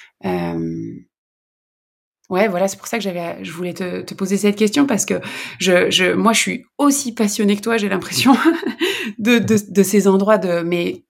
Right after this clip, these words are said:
qu'est-ce que l'humain se montre comme histoire ? Qu'est-ce qu'il se fait croire ? Tous les endroits où on s'embourbe, tous les endroits où on,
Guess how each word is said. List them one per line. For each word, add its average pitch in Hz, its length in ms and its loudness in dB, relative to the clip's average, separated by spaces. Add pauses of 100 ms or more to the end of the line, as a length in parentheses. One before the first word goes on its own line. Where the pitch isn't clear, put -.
qu'est-ce 226 260 -2
que 196 120 0
l'humain 202 580 4 (580)
se - 200 0
montre 202 420 6
comme 185 220 2
histoire ? 220 720 0 (520)
Qu'est-ce 220 260 0
qu'il 190 240 -8
se 196 160 -4
fait - 200 -8
croire ? - 380 0
Tous - 100 -6
les 190 160 -2
endroits 202 280 0
où 208 40 0
on 190 120 -2
s'embourbe, 208 560 -2
tous 202 100 -6
les 185 160 -4
endroits 190 320 0
où 175 240 -4
on, 165 160 -6